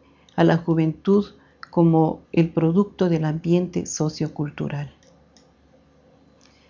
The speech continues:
Una de las técnicas aplicadas a este grupo de jóvenes es la técnica de la discusión,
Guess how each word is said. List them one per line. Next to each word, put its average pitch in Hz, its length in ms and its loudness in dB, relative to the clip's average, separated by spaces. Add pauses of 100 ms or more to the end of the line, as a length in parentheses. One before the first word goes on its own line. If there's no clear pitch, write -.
(320)
Una 233 220 6
de 202 100 6
las 170 260 4
técnicas 165 800 0 (340)
aplicadas 165 760 0
a 160 80 -4
este 165 380 -2
grupo 160 400 -2
de 156 280 -4 (120)
jóvenes 175 760 2
es 165 140 0
la 160 180 -4
técnica 156 420 0
de 147 120 -2
la 147 100 -4
discusión, 139 760 -8